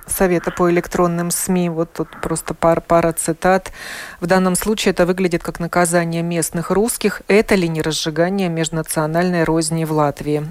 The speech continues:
Русские здесь продолжают жить и платят налоги государству. О какой поддержке русских можно надеяться правительству? Только отторжение».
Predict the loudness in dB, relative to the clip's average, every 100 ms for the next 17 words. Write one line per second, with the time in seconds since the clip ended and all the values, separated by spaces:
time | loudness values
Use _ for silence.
0 | 0 2 2 0 -2 0 -2 -2 2 2
1 | 4 2 2 0 -2 -2 -2 0 0 0
2 | 0 0 0 -2 -2 -2 0 0 0 -4
3 | -8 -4 0 2 2 0 2 0 0 -2
4 | -2 -2 0 0 0 -2 -2 -4 -2 -2
5 | 0 2 2 0 -4 -4 -8 -14 -8 0
6 | 2 2 0 -4 -6 -4 -4 2 2 2
7 | 0 0 -4 -2 -2 -2 -2 -4 -4 -4
8 | -8 -10